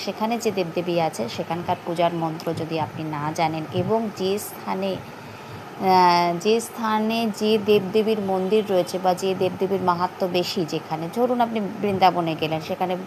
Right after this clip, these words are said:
বিহারীজির বা শ্রীজির, শ্রী রাধারানীর ওখানে মাহাত্ম্য বেশি, আবার আপনি অমরকণ্টক গেলেন কি, আহ, গুজরাটের কোনো জায়গায় গেলেন, মা নর্মদা তটের কোথাও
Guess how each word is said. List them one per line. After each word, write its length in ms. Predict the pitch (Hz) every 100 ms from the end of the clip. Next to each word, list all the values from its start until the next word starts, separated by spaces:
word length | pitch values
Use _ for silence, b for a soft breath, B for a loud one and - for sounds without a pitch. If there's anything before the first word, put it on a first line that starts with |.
| 208
বিহারীজির 580 | 208 202 196 185 202 180 - B B B B -
বা 120 | 190 185 170 170 -
শ্রীজির, 360 | - 202 196 180 -
শ্রী 120 | -
রাধারানীর 560 | 185 165 180 180 175 170 - - - -
ওখানে 340 | 185 180 170 160 - - - - - - - - -
মাহাত্ম্য 360 | 214 220 220 214 190
বেশি, 240 | 185 180 151 -
আবার 280 | 180 180 170 170 -
আপনি 220 | 202 196 185 -
অমরকণ্টক 640 | 196 196 196 190 185 185 175
গেলেন 260 | 170 170 165 -
কি, 160 | 175 165 - B B B B -
আহ, 180 | 180 180
গুজরাটের 440 | 208 208 220 220 214
কোনো 220 | 196 190
জায়গায় 320 | 180 170 170
গেলেন, 160 | 180 196 226
মা 60 | 233
নর্মদা 380 | 226 214 202 190
তটের 240 | 185 185 185
কোথাও 280 | 170 -